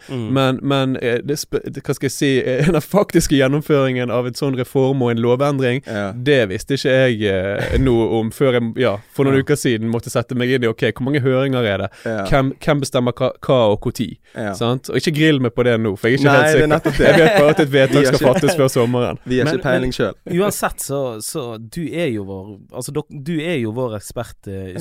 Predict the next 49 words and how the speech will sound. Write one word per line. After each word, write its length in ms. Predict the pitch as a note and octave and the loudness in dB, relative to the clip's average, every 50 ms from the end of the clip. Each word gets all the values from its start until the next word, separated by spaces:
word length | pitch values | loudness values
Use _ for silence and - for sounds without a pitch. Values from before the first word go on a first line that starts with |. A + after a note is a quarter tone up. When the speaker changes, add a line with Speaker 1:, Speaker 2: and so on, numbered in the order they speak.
| B2 C3 | -4 -2
Speaker 1:
studio. 140 | C#3+ D3+ | -2 -2
Speaker 3:
nettopp. 280 | D#3+ G2+ G2+ F2 F#2+ - - _ _ _ _ _ - | -2 -2 -4 -8 -8 -10 -20 _ _ _ _ _ -6
Speaker 1:
Men, 260 | C#3+ E3+ G3 G3 G3+ | -6 -4 -4 -4 -4
eh, 120 | G3+ G3+ G3 | -6 -6 -6
når 240 | G#3+ A3 A3 G3 G3+ | -4 -4 -4 -4 -4
er 40 | |
det 120 | G3+ G3 G3 | -6 -6 -6
den, 280 | G#3 G3+ F#3+ F#3+ F#3 F#3 | -6 -6 -6 -8 -10 -10
eh, 280 | E3+ D#3+ D#3+ D#3 D3+ D#3 E3+ | -10 -10 -10 -12 -12 -12 -12
reformen 360 | - - F3+ F3 D#3 C#3+ C3+ | -12 -10 -8 -8 -8 -8 -8
skal 300 | - - - C3+ C3+ C3+ | -10 -10 -10 -8 -8 -8
tre 220 | - - - C3+ C3 | -10 -12 -12 -12 -12
i 20 | |
kraft, 380 | - - - C3 - - - B2+ | -12 -8 -8 -8 -8 -8 -8 -8
eller 160 | B2 C3 B2+ | -6 -6 -4
hvi-, 180 | C3+ D#3+ D#3 D3 | -2 -4 -4 -4
hvis 300 | D3+ D#3+ E3+ E3 - - | -4 -6 -6 -6 -6 -10
det 120 | - A2 - | -12 -12 -10
slår 260 | - C3 A#2+ A#2+ B2 | -8 -6 -6 -6 -6
igjennom, 380 | B2+ B2 B2 G#2+ G2 G2 G2+ A2+ | -6 -6 -6 -6 -8 -8 -8 -8
når, 420 | D3 D#3 D3 C3 A#2 B2 A#2 A#2 A#2+ | -10 -10 -12 -14 -14 -16 -16 -14 -12
når 200 | B2+ D3 C#3 B2+ | -10 -10 -8 -6
er 40 | |
det 100 | B2 C3 | -8 -8
snakk 320 | - - C#3 C3 _ - G#2+ | -8 -8 -10 -10 _ -12 -12
om? 120 | F#2+ F2+ | -10 -8
Er 80 | - B2 | -8 -8
det 60 | B2 | -6
en 80 | A2 G#2+ | -6 -2
dato? 580 | C3 C#3 C#3+ D3 - - A2 G2 G2 G2 G2 | -2 -2 -2 -2 -4 -10 -12 -12 -10 -10 -10
Har 100 | G2+ A#2+ G#2+ | -8 -8 -8
de 60 | G2+ | -8
satt 320 | - - D3+ - _ - | -8 -10 -10 -10 _ -12
en 100 | A2 F#2+ | -12 -10
dato? 260 | F#2 F#2 F2+ - A2 | -10 -10 -10 -4 -2
Speaker 2:
Ja, 360 | A2 A2 A#2 A#2 A2 G#2+ F2+ C#2 - - | 0 2 4 4 4 4 2 0 -2 -8
det, 340 | - A#2 B2 B2+ C3 A#2+ C3 | -8 -2 0 2 2 2 2
det 60 | C#3+ | 2
har 80 | D3+ E3 | 0 0
blitt 120 | D3+ C#3 | 0 -2
sagt 260 | - - D#3+ D3 - - | -2 0 -2 -2 0 0
det 120 | D3 C3 | 0 0
at 80 | B2 A#2+ | 0 0
hvis 380 | B2+ C3 E3 E3 D#3+ - - | -2 -2 -2 -2 -2 -2 -4
den 280 | - C3+ A#2+ A#2+ B2+ C#3+ | -2 -2 0 0 0 0
nå 160 | D3 C3+ B2 A#2+ | 0 0 -2 -2
blir 380 | A#2+ C3+ C3+ B2+ A#2+ A#2 A2 - - | -4 -2 -2 0 0 -2 -2 -4 -2
i, 160 | C3 C3 B2 B2 - | -2 -2 -2 -2 -4
altså, 400 | - B2 - B2+ A#2 A2+ A2+ | -6 -4 -2 0 0 0 -2